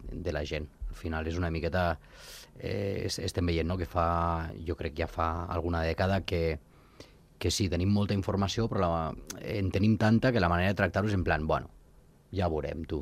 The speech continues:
saps? Vull dir, i com que passem una mica al costat, i al final, si sabíéssim tractar aquesta informació o, o decidir en base a aquesta informació, jo crec, jo crec que, que xifres com aquesta no, no, no, no, no tornarien a repuntar. Jo crec que era una cosa que, que feia vint anys ja que, que no, no, no podíem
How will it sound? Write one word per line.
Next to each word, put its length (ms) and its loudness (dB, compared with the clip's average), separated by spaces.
saps? 180 -4
Vull 140 -2
dir, 400 -4
i 60 -8
com 120 -4
que 80 -6
passem 240 -4
una 140 2
mica 160 0
al 80 -4
costat, 340 -4
i 60 -8
al 80 -4
final, 180 -2
si 140 -4
sabíéssim 480 0
tractar 300 0
aquesta 180 -4
informació 540 0
o, 180 0
o 140 -2
decidir 400 -2
en 80 0
base 160 0
a 60 0
aquesta 160 -6
informació, 440 -2
jo 80 0
crec, 300 -4
jo 240 -6
crec 160 -2
que, 160 -2
que 160 -2
xifres 260 -6
com 140 -2
aquesta 320 -4
no, 140 -2
no, 240 2
no, 220 0
no, 340 -2
no 220 0
tornarien 300 2
a 40 2
repuntar. 540 0
Jo 80 0
crec 160 0
que 60 0
era 40 0
una 140 0
cosa 180 0
que, 220 0
que 100 -6
feia 220 -2
vint 240 -2
anys 160 -2
ja 160 0
que, 140 0
que 160 0
no, 320 0
no, 180 -2
no 140 -2
podíem 180 2